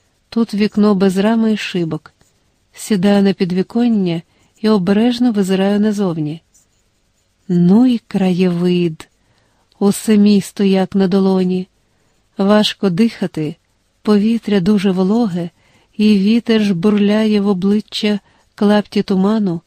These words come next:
липкого, наче кисіль. Я уважно озираюся навкруги. Ось вони, сходи, старі і ржаві, тягнуться вздовж стіни знизу вгору лише за метр від мого вікна.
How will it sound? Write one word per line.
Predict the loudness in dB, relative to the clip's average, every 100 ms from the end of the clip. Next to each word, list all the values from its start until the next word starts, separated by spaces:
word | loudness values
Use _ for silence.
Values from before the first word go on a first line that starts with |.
| _ _ _
липкого, | 0 2 0 -4 -2 0 0
наче | 0 -2 -4 -8
кисіль. | -8 -8 -8 -8 -8 _ _ _ _ _ _ _ _ _ _
Я | -2 0 2
уважно | 2 0 0 0 -2 -2 -2 -4
озираюся | -2 0 0 -2 -2 -2
навкруги. | -2 -2 -4 -2 -2 -4 -6 _ _ _ _ _ _ _ _ _ _
Ось | 0 0 0
вони, | -4 -4 -4 -8 _ _ _ _
сходи, | -20 -14 -4 -2 0 -2 -6 -12 _ _ _
старі | -20 -20 -6 -4 -2 -2 -4 -8 _ _ _
і | -2
ржаві, | -2 -4 -2 -2 -2 -8 -14 _ _ _ _ _ _
тягнуться | 0 2 2 0 0 0
вздовж | 0 0 0 0 -2
стіни | -6 -2 2 2 0
знизу | 0 2 2 0
вгору | 0 0 0 0
лише | -2 -2 -2 -2
за | 0 0
метр | 0 -4 -4
від | -4
мого | 0 0 0
вікна. | -4 -4 -4 -4